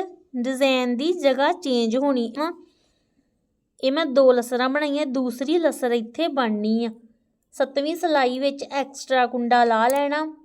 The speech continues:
ਪਹਿਲਾਂ ਆਪਾਂ ਇੱਥੇ ਡਿਜ਼ਾਈਨ ਬਣਾਇਆ ਸੀ, ਹੁਣ ਇਹ ਕੁੰਡੇ ਨੂੰ ਸਿੱਧਾ ਬਣਾ ਲੈਣਾ। ਇਹ ਦੋ ਕੁੰਡੇ ਛੱਡ ਕੇ ਧਾਗਾ ਆਪਣੇ ਵੱਲ ਨੂੰ ਕਰਨਾ, ਇੱਕ ਕੁੰਡਾ ਸਿੱਧਾ, ਫਿਰ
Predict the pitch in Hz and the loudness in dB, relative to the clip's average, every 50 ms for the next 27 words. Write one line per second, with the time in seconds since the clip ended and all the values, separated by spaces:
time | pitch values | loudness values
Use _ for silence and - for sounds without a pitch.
0 | _ _ - 269 262 269 294 285 285 285 262 220 220 - - 302 311 311 320 285 | _ _ -2 0 0 0 0 0 0 0 -2 -2 -4 -4 -2 0 0 0 0 -2
1 | 285 285 269 254 254 240 269 285 320 320 311 285 269 269 294 302 311 311 302 - | -2 0 0 -2 -2 -2 -2 -2 0 0 0 -2 -2 -2 -2 -2 -2 -4 -4 -4
2 | - 240 247 254 254 294 269 254 240 254 247 254 320 381 - - 247 208 202 214 | -4 -4 -4 -2 -2 -2 -2 2 2 2 2 2 -2 -4 -6 -8 -12 -12 -2 0
3 | 294 330 359 330 311 285 285 277 277 269 269 262 240 220 196 185 226 - _ _ | 2 2 2 2 0 0 0 0 0 0 0 -2 -2 -4 -6 -8 -10 -14 _ _
4 | _ _ _ _ _ _ _ _ - 254 277 302 254 247 294 285 269 262 269 262 | _ _ _ _ _ _ _ _ -2 0 0 0 2 4 4 4 4 4 2 -2
5 | 247 240 254 254 254 277 247 226 214 220 - - _ _ _ _ _ _ _ - | 2 4 4 4 6 4 2 0 0 -4 -10 -18 _ _ _ _ _ _ _ -2
6 | 277 277 294 269 269 285 269 277 277 240 240 240 240 247 247 247 262 262 247 285 | 0 0 2 2 2 2 2 2 0 -2 0 2 2 2 2 2 0 0 2 2
7 | 277 269 269 277 285 311 320 302 - 269 254 254 - 254 226 - 254 240 240 247 | 2 2 0 -2 -2 -4 -4 -4 -4 -6 -6 -4 -4 -6 -6 -4 -4 0 2 2
8 | 247 240 240 247 233 208 208 214 220 277 302 208 208 - _ - - _ _ _ | 2 2 0 -4 -8 -8 -4 -2 -2 -2 -2 -2 -6 -10 _ -20 -20 _ _ _
9 | _ _ _ _ _ - 240 233 | _ _ _ _ _ -4 -4 -4